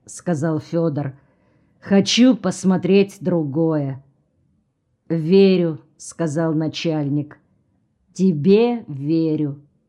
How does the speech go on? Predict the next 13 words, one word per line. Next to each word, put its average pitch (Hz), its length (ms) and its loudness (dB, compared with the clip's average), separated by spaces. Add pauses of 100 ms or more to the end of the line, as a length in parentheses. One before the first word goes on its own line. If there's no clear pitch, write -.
(2000)
С - 320 -12
севера 254 500 2
Федор 262 460 -2
решил 196 560 -2
не 214 160 0
уезжать, 147 840 -4 (580)
а 175 140 0
просто 247 540 0
пока 208 500 -2
где-либо 208 600 0
в 202 100 -14
тишине 180 540 -2
присмотреться, 156 1160 -4